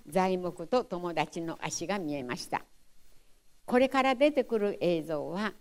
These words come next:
私の証言を聞いてくださった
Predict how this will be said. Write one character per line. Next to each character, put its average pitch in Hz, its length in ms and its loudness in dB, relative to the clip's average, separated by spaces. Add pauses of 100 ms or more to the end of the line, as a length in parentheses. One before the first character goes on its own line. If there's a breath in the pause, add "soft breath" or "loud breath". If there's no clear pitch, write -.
(300)
私 202 420 0
の 208 340 0
証 185 240 2
言 180 220 2
を 170 100 2
聞 180 200 -6
い - 20 -6
て 170 120 0
く 175 140 -6
だ 156 100 2
さ 170 180 2
っ 165 60 -2 (140)
た 170 220 0